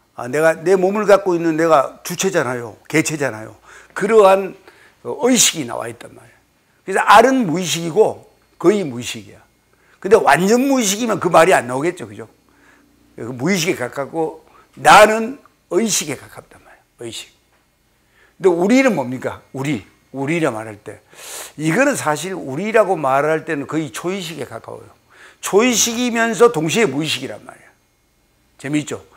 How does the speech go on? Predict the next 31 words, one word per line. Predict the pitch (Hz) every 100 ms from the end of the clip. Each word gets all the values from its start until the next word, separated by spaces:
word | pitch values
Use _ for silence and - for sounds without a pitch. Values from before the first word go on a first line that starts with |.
| _ _
그러니까 | - 208 208 120 - - - _
무의식과 | 139 180 254 214 254
초의식은 | 226 202 240 196 233
나중에 | 170 165 196
결국 | 165 185 180
만나야 | 160 180 254 220
되는 | 120 113
거야. | 110 107 - _ _ _ _ _ _ _ _ _ _ _ _ _ _ _ _ _ _
만나게 | 143 180 233 180
되어 | 127 135
있어요. | 120 - 131 - _ _ - -
의식을 | - 254 247 - 247 220 233
중심으로 | 165 165 160 180 226 208 202 220 208 - - - _ -
뭐 | 139 143
흔히 | 233 190
위에 | 180 247 226
있는 | 175
게 | 147 139
초의식이고 | - 165 143 165 143
밑에 | 143 208 190
있는 | 170 139
게 | 131
이제 | 117 120 113
무의식이 | 123 151 - 131
하는데 | 123 117 131 151 - -
사실은 | - - 143 190 208
이게 | 190 170
원을 | 147 220 240 143
그리고 | 113 110
있단 | 110 - -
말이야. | _